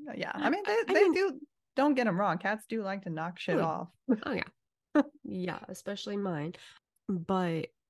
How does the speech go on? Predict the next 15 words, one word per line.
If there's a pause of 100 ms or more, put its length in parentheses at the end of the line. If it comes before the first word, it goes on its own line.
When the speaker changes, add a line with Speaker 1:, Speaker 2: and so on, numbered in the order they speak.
(500)
Speaker 2:
it's
not, (320)
the
destruction (340)
Speaker 1:
Mm-hmm.
Speaker 2:
isn't
quite
as
Speaker 1:
Yeah.
Speaker 2:
bad. (340)
Like,
yeah,
nails
and
everything,